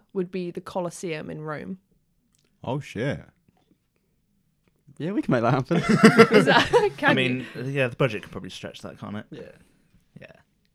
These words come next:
Speaker 1: Who's
Speaker 2: Shit.
Speaker 1: sponsoring you guys?
Speaker 2: <laughs>
Speaker 1: Um, yeah. Okay then. Wow, if that's allowed, I'll take that. Colosseum.
Speaker 3: The Colosseum.
Speaker 2: The Colosseum.
Speaker 4: I love
Speaker 2: Wow.
Speaker 4: that Ruben picked Madison Square Garden.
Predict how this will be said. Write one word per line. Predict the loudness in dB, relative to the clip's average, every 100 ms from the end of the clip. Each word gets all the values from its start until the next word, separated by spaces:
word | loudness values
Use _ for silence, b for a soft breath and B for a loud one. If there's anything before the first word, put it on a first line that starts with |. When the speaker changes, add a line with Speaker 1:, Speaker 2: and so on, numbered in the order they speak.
| _ _
Speaker 1:
Who's | -12
Speaker 2:
Shit. | -8 -6
Speaker 1:
sponsoring | -8 -10 -18 -18
you | -18
guys? | -18 -18 0 2 2 0 -2
Speaker 2:
<laughs> | -6 -18 _ _ _ B B B B B B -10
Speaker 1:
Um, | -6 -6 -8 -12 -8
yeah. | -4 -4 -6 _ _ -6
Okay | -4 -2
then. | -2
Wow, | 0 0
if | 0
that's | -10
allowed, | -10 -8 -10
I'll |
take | -12 -14
that. | -14 -16 -10
Colosseum. | -10 -8 -12 -14 _ -20 _ -14
Speaker 3:
The | -14
Colosseum. | -6 -4 -4 -4 -4 -4 -6
Speaker 2:
The | -12
Colosseum. | -12 -14 -14 -14 -14 -8
Speaker 4:
I | -2
love | 0 0
Speaker 2:
Wow. | 0 -2
Speaker 4:
that | -2
Ruben | -2 0 -4
picked | -4 -8 -8 -16 -6
Madison | -6 -6 -14
Square | -8 -8 -6
Garden. | -6 -8 -12 -14